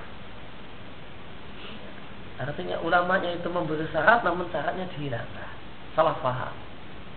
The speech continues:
Atau laisa bihujjah, atau bukan dalil. Karena orang yang bisa jadi dal-, dalil minimal adalah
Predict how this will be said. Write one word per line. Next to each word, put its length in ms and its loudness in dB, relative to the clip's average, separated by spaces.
Atau 240 4
laisa 320 8
bihujjah, 720 6
atau 160 -4
bukan 320 4
dalil. 360 2
Karena 220 2
orang 240 6
yang 100 -2
bisa 160 -4
jadi 140 -4
dal-, 580 0
dalil 240 4
minimal 320 2
adalah 200 2